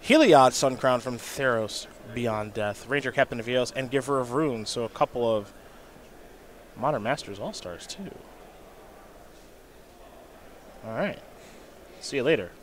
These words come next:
Ranger Captain. All right. Back over to Marshall, who will play that Horizon Canopy that we all knew about.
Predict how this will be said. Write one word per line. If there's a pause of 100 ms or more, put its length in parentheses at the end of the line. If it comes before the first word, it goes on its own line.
(400)
Ranger
Captain. (4000)
All
right. (400)
Back (120)
over
to
Marshall,
who
will
play (400)
that
Horizon
Canopy
that
we
all
knew
about.